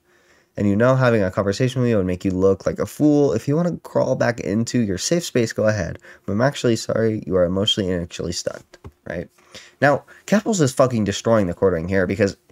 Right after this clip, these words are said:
he's too much of a pussy to go on a debate, right? Like, you know, he's, he, he, he is honestly too pussy. Like, he's, he's a massive fucking, like, pussy lips, <laughs> right? Uh, he says, "No, my point is pretty clear based on the evidence.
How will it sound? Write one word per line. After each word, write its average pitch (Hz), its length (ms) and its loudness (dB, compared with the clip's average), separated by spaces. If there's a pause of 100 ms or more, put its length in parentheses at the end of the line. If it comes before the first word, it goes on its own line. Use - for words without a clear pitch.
(200)
he's 202 200 4
too - 120 0
much 185 120 2
of 139 80 4
a 117 60 4
pussy 131 340 2
to 98 100 2
go 95 100 4
on 92 140 2
a 90 80 0
debate, 90 400 -2 (280)
right? 90 260 -2 (460)
Like, - 260 -6 (1040)
you 117 140 2
know, 92 160 2
he's, 113 340 -2 (460)
he, 127 180 0
he, 160 420 0
he 170 220 0
is 170 100 2
honestly 117 420 0
too 87 140 -8
pussy. - 400 -12 (100)
Like, - 160 -6
he's, 101 380 -2 (400)
he's 135 220 2
a 120 80 4
massive 110 440 2
fucking, 92 540 -2
like, 87 220 -2 (140)
pussy 110 340 -2
lips, - 480 -6
<laughs> - 40 -20
right? 98 340 0 (760)
Uh, 95 280 2
he 107 100 0
says, 107 260 0
"No, 156 180 4
my 143 140 2
point 131 180 2
is 123 80 -2
pretty 104 160 -2
clear 135 300 0
based 113 260 2
on 98 180 -2
the 90 200 -6
evidence. 123 400 0